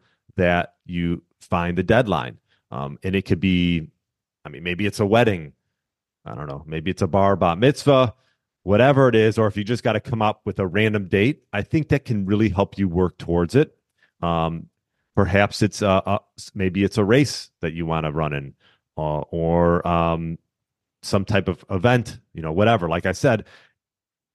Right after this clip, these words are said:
those are all important and will help sort of you work towards a goal.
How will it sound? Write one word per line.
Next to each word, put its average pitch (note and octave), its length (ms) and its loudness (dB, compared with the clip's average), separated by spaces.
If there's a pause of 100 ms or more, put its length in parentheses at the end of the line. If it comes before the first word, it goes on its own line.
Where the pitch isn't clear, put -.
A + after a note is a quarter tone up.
(120)
those C#3+ 380 2
are C3+ 120 4
all B2 420 2 (640)
important B2+ 640 -2
and A2+ 80 -4
will G#2 140 -2
help A2 360 -2
sort G#2+ 240 -2
of F#2 160 -4 (280)
you F#2+ 180 -6
work G2+ 340 2
towards G2+ 380 0
a F#2 40 -4
goal. F#2+ 480 2